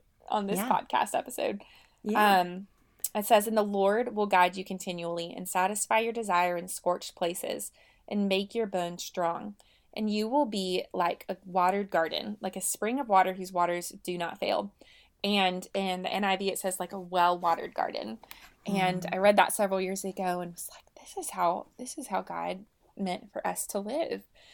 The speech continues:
Speaker 1: Um, you know, he does the impossible. He satisfies us in scorched places. He makes us strong, um, when we are weak. And, and all of that happens through relying on him, through knowing his word. And,
Speaker 2: Mm-hmm.
Speaker 1: um,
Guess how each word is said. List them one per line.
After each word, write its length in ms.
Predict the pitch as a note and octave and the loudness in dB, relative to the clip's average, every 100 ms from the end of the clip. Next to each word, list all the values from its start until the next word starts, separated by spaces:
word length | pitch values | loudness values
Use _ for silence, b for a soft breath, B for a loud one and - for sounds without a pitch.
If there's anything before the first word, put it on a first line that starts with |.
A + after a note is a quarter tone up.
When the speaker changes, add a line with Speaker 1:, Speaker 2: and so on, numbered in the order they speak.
| b b | b b
Speaker 1:
Um, 200 | G#3+ G#3+ | -8 -4
you 80 | A3 | -2
know, 100 | G#3+ | -2
he 140 | A3 | 0
does 280 | G3+ F#3 F#3 | 6 8 8
the 120 | G3+ A3 | 4 -2
impossible. 560 | G#3 B3 - G#3 - | 2 0 2 0 0
He 140 | G3 F#3+ | -2 -6
satisfies 680 | - E3 F#3 - G#3 G#3 A3 | -2 0 0 -2 0 2 2
us 220 | G#3+ - | 0 -2
in 60 | G3 | -8
scorched 400 | - - - - | -6 -8 -8 -4
places. 480 | A#3 A#3 - A3+ | -2 -2 -4 -6
He 100 | - | -6
makes 240 | F#3+ - - | -8 -8 -10
us 100 | - | -10
strong, 800 | - - - G#3+ A3 G#3+ G#3+ G#3 b b b b - | -10 -8 -4 -2 0 -2 -4 -6 b b b b -8
um, 240 | G3+ G3+ F#3+ | -2 0 0
when 160 | F#3 F#3 | -4 -6
we 120 | F3+ | -6
are 140 | F3+ | -6
weak. 500 | F3+ A3+ A#3 A3+ - b b b b - - | -4 -4 -4 -8 -12 b b b b -8 -2
And, 480 | A3+ G#3+ G3+ G3+ - - | 2 2 2 -2 -6 -12
and 240 | - G#3 G3+ | -6 -4 -4
all 220 | G3 G#3 A#3+ | -8 -8 -8
of 80 | |
that 180 | A3 G#3+ | -6 -6
happens 420 | G#3 A#3 A#3+ G#3 | -8 -8 -6 -6
through 500 | - G3+ G3 F#3+ F#3+ - _ | -8 -6 -4 -2 -4 -8 _
relying 460 | G3 F3+ F3+ F3+ F#3 | -8 -8 -8 -8 -8
on 160 | F3+ F3+ | -8 -8
him, 300 | G#3 G#3+ G3 | -6 -4 -6
through 180 | F#3+ F#3 | -6 -6
knowing 500 | F#3 F3+ F#3 F#3+ G3+ | -4 -4 -4 -6 -6
his 400 | G3 F3+ F3+ G3+ | -6 -6 -6 -8
word. 460 | F3+ F#3 - - b b b b - | -4 -2 -4 -8 b b b b -2
And, 380 | G3+ G3 F3+ E3+ | 2 4 2 -2
Speaker 2:
Mm-hmm. 200 | F3 F#3 | -2 -2
Speaker 1:
um, 220 | F3 | -2